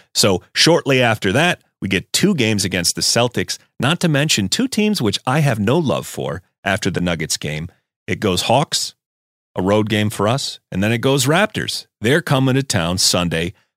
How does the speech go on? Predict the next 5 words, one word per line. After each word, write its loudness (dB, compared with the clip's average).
February 0
twenty-sixth. -6
Now, -2
full 2
disclaimer, -2